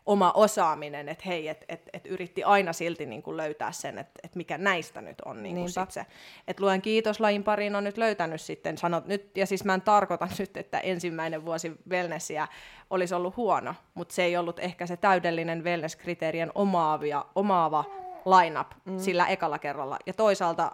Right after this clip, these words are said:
Speaker 1: miksi olisi ollutkaan, koska
Speaker 2: Niinpä.
Speaker 1: se oli ekaa kertaa.
Speaker 2: Ja kyllä wellness kehittyy, se kehittyy
Speaker 1: Mm.
Speaker 2: ihan koko ajan, mut se on vaan lajina tosi vaativa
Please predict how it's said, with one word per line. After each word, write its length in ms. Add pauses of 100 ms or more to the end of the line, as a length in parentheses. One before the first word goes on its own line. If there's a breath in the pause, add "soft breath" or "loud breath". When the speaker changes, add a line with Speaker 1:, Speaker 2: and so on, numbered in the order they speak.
(100)
Speaker 1:
miksi 260
olisi 160
ollutkaan, 460
koska 160
Speaker 2:
Niinpä. 100
Speaker 1:
se 80
oli 140
ekaa 240
kertaa. 380
Speaker 2:
Ja 80
kyllä 240
wellness 300
kehittyy, 500
se 100
kehittyy 360
Speaker 1:
Mm. 60
Speaker 2:
ihan 160
koko 280
ajan, 180
mut 140
se 100
on 80
vaan 200
lajina 300
tosi 240
vaativa 460